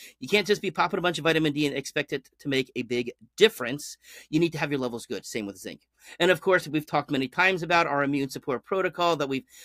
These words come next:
published before. I know our Patreon subscribers have it. It's, our patients have access to it as well. It's in previous videos, what you do when you first start to get sick,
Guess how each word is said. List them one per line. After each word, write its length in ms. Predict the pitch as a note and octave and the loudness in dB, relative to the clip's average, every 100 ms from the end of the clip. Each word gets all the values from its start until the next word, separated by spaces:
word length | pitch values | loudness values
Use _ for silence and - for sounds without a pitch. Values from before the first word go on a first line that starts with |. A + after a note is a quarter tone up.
| - | -12
published 380 | - F#3+ F#3+ - | 4 6 6 2
before. 480 | F3 D#3 F3 E3 D#3+ | -4 -2 2 4 4
I 100 | C#3 | 2
know 140 | C3 | 0
our 100 | B2+ | -2
Patreon 540 | - E3+ - D#3 D#3 D3 | 0 -2 0 -2 -2 -6
subscribers 580 | D3 C#3 D#3+ D3 D3 | -12 -6 -2 0 0
have 220 | C#3+ C#3+ C#3 | 2 0 2
it. 100 | B2+ | -2
It's, 160 | - | -6
our 140 | A2+ A#2 | -8 -4
patients 380 | E3+ D3+ D#3+ | -4 -4 -4
have 100 | D3 | -2
access 320 | D3 D3 C#3 - | 0 -2 -6 -8
to 140 | C#3+ | -8
it 40 | |
as 120 | A#2+ A#2 | -6 -4
well. 260 | C3+ C3+ - - - | -4 -4 -10 -14 -8
It's 160 | C3 | 0
in 100 | D3+ | 0
previous 420 | - D3+ C#3 C3+ - | 0 -2 -2 -4 -4
videos, 420 | C#3+ C#3+ C#3 C3+ - - _ | 0 2 2 -2 -8 -20 _
what 200 | C#3+ D3+ | 0 2
you 80 | D3 | 4
do 140 | D#3+ | 2
when 80 | C#3+ | 2
you 80 | B2 | -2
first 240 | C#3 B2 | -6 -4
start 200 | C3 B2 | -4 -6
to 60 | A#2 | -8
get 160 | B2 | -10
sick, 320 | - G#3 G#3 | -2 -2 -2